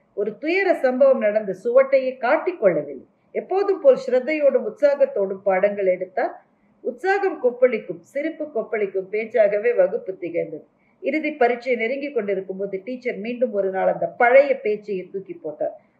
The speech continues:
ஒரு துயர சம்பவத்தையும் மோசமான தூஷணையையும் ஞாபக-, ஞாபகப்படுத்தக்கூடிய அப்பேச்சு சிறிதும் தயக்கமின்றி அவருடைய வாயில் பிறக்கும் என்று நாங்கள் நினைக்கவே இல்லை.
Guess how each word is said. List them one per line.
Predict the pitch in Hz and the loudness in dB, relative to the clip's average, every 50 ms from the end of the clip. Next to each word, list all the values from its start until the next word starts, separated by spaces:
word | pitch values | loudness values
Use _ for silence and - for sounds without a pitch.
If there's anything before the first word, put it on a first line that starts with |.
| _ | _
ஒரு | - 220 240 233 - | -6 -4 -4 -6 -6
துயர | - 359 381 427 480 466 381 - - | -4 -2 -2 0 0 -2 -4 -4 -4
சம்பவத்தையும் | 240 226 226 262 240 233 - - - 180 156 151 160 220 - _ _ _ _ _ - | -4 2 2 2 2 2 0 -2 -4 -6 -6 -6 -14 -16 -18 _ _ _ _ _ -8
மோசமான | 185 220 247 247 - 285 262 269 277 285 302 294 | -4 -4 -2 2 2 2 2 2 -2 0 0 -2
தூஷணையையும் | 202 170 247 277 - - 302 262 240 214 190 180 175 175 175 190 220 - _ _ _ _ - | -2 -2 -4 -4 -2 -2 -4 -2 -2 -4 -4 -4 -6 -8 -10 -14 -16 -18 _ _ _ _ -4
ஞாபக-, | 185 214 254 294 - 349 320 285 247 - - - - - | 0 2 2 4 6 6 6 6 4 2 -2 -10 -16 -12
ஞாபகப்படுத்தக்கூடிய | 190 208 240 302 381 370 349 370 330 339 339 339 233 226 233 - - 240 240 - 240 240 233 240 226 196 170 | -6 0 2 2 2 2 0 2 4 4 4 4 2 -4 -4 -2 -2 -2 -2 -2 -8 -8 -4 2 4 4 4
அப்பேச்சு | - - - 214 208 208 - - 190 - - - _ _ _ _ _ _ _ _ _ _ _ _ _ _ _ _ _ _ _ _ | 2 0 -2 -2 -2 -2 -4 -8 -8 -8 -8 -12 _ _ _ _ _ _ _ _ _ _ _ _ _ _ _ _ _ _ _ _
சிறிதும் | _ - 254 277 - 359 339 330 | _ 0 0 0 0 -10 -8 -2
தயக்கமின்றி | - 226 233 247 247 262 240 220 226 214 262 | 2 2 2 4 2 0 -2 -2 -2 0 0
அவருடைய | - - - - 202 - 269 320 330 302 302 277 - | 0 0 0 -2 2 4 4 4 4 2 0 0 2
வாயில் | 190 202 226 247 254 240 - | 4 4 4 4 2 -2 -4
பிறக்கும் | - 208 208 240 233 - 247 | -4 -4 -4 -4 -4 -6 -6
என்று | 196 190 185 208 | -6 -6 -8 -8
நாங்கள் | 196 185 170 160 160 156 | -8 -8 -8 -8 -10 -12
நினைக்கவே | 156 156 160 160 165 - 185 185 214 | -12 -14 -16 -14 -10 -10 -10 -8 -10
இல்லை. | 202 190 175 | -12 -14 -16